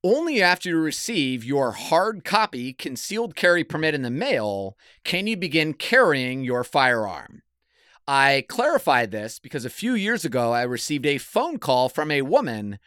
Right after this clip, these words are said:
who told me that she was very concerned about her husband.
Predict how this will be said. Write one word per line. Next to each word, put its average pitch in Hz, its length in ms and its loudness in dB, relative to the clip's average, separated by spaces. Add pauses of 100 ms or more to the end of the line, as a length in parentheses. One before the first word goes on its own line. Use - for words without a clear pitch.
(300)
who 190 120 -2
told 294 340 4
me 123 200 -2
that 120 160 -6
she - 140 -4
was 113 220 -6
very 139 420 2
concerned 160 640 0
about 131 200 4
her 131 120 0
husband. 107 500 -2